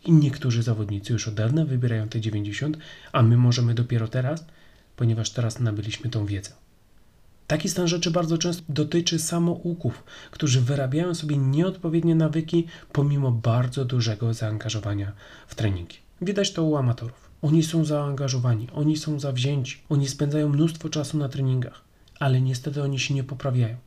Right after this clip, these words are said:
Niestety oni bardzo często mają nieodpowiednie nawyki, które nie dość, że nie pomagają im w osiąganiu dobrych wyników sportowych, ale również zwiększają szanse na odniesienie kontuzji.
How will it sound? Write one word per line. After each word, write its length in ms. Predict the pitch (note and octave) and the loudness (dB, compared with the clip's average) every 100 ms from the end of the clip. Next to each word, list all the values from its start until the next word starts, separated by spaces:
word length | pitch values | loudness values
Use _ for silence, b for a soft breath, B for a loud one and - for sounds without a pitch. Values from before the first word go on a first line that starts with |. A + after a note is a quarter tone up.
| b b b b C#3 | b b b b 0
Niestety 320 | B2 D#3 C#3+ | 2 2 -2
oni 160 | C#3+ | 0
bardzo 340 | B2+ C3+ C#3 C#3 | 2 0 -2 -4
często 500 | C#3+ C#3 B2+ D#3 D#3 B B B | -4 -4 -2 -4 -4 B B B
mają 300 | C#3 D3+ D3 | 0 2 2
nieodpowiednie 680 | C#3+ D#3 D3+ - C3+ C3+ C#3 | 2 2 0 -4 -6 -4 -4
nawyki, 440 | C3+ B2+ C#3 C3 D#3 | -2 -2 -4 -4 -6
które 280 | D#3 D3+ C#3 | -4 -4 -2
nie 140 | C#3 | -2
dość, 240 | C#3+ C#3+ | -2 -2
że 60 | C3+ | -2
nie 220 | C3+ C#3 | -2 -2
pomagają 560 | C#3 C3+ C3 B2 D3+ D3+ | -2 0 2 2 2 0
im 300 | D3+ B2 A#2+ B B B - | 0 2 2 B B B -10
w 80 | |
osiąganiu 440 | C#3+ C3 C3+ C3 C3 | -6 -2 -2 0 0
dobrych 320 | C3+ C3 C3+ | 0 0 -2
wyników 380 | C3+ C3 B2+ C3 | -2 -4 -4 -8
sportowych, 520 | - C3 D3+ D#3+ F3 B B B B | -6 -6 -2 -2 -4 B B B B
ale 300 | D3+ D3 C#3 | 0 0 0
również 400 | C#3+ C#3 C#3+ C3+ | 0 -2 -4 0
zwiększają 420 | B2+ A#2+ B2+ A#2+ | 0 2 2 0
szanse 320 | A#2+ A#2 A#2 | 2 -2 0
na 180 | B2 B2 | 2 4
odniesienie 460 | A2+ A#2 - A2+ G#2 | 6 2 2 -2 -2
kontuzji. 460 | A2 G2+ - - | -4 -6 -8 -20